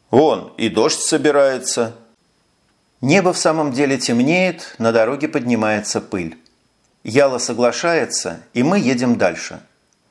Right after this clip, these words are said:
Но буквально через минуту становится ещё темнее. Сверкает молния, грохочет гром.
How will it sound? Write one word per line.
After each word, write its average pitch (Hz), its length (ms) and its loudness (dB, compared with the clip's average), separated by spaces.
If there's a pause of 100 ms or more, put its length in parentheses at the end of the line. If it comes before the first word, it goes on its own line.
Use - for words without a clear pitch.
(120)
Но 123 140 2
буквально 170 440 2
через 151 300 0
минуту 147 680 0
становится 156 600 0
ещё 151 380 0
темнее. 107 580 -2 (460)
Сверкает 147 680 0
молния, 113 520 0
грохочет 110 600 -2
гром. 92 380 -2